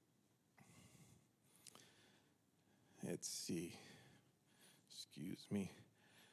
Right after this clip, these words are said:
Amen. God is good. Amen. Philippians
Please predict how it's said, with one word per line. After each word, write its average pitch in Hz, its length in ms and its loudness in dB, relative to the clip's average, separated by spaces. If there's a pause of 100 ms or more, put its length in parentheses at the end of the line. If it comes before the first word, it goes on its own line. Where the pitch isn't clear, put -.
(3250)
Amen. 104 400 6 (920)
God 165 240 12
is 180 140 12
good. 180 480 12 (1200)
Amen. 110 340 8 (2500)
Philippians 165 920 12